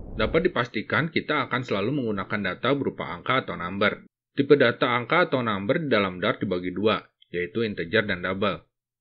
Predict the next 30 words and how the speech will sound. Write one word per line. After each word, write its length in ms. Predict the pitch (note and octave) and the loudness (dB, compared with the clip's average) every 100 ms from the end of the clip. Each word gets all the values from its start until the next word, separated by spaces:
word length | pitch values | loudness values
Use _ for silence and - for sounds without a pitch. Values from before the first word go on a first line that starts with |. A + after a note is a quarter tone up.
| _ _ - | _ _ 0
Saya 160 | A#2+ | 4
sudah 240 | D#3+ E3 C#3+ | 4 4 2
menjelaskan 640 | C3+ A2+ G2 F#2+ - D#3+ | 2 2 0 0 -2 -2
secara 320 | - A#2 G#2 | 0 0 0
singkat 400 | G#2 F#2+ B2+ C#3+ | -2 -4 -4 -2
mengenai 240 | C3+ A2 G#2+ | -4 -2 -2
integer 480 | F#2+ G2+ F2 A2+ D3 | -2 -4 2 2 2
dan 160 | A#2 | 0
double 320 | G2 F#2 F#2 | -2 -2 -4
ini 160 | F2+ B2+ | -4 -2
dalam 320 | A#2 F2+ G2+ | 0 -2 -4
video 320 | - F#2 F#2 | -6 -4 -4
Basic 320 | F2 E2+ F#2+ - | -6 -6 -8 -8
Programming 560 | G2 F2+ F2+ F2 D#2+ | -6 -4 -4 -6 -8
Dart 240 | E2+ A#2 - | -4 -4 -4
nomor 240 | E2+ E2+ | -10 -10
satu. 560 | - F2+ - G2+ - _ _ _ - | -6 -6 -2 -2 -2 _ _ _ -6
Bagi 240 | G#2 C3+ | 0 2
yang 160 | D#3 C#3 | 2 2
belum 240 | A2+ G#2 | 2 2
menonton, 400 | F#2+ F2+ G2+ C#3+ | -4 -4 -2 -2
silahkan 480 | - G2+ F#2+ G2+ F#2+ | -2 -2 -2 -4 -6
tonton 320 | F#2+ F2+ F#2 | -6 -6 -6
dulu 240 | F#2 A2 A2+ | -2 0 2
ya. 320 | F2+ B2+ - _ _ _ | 0 -2 -8 _ _ _
Saya 160 | G#2+ F#2+ | -2 0
berikan 320 | G2+ A2+ B2+ | 0 0 -2
linknya 320 | G#2+ G#2 C3+ | -2 -2 -2
di 160 | A2+ F2 | 0 -4
deskripsi. 640 | - F2 F#2 - F#2+ - | -6 -6 -6 -6 -8 -12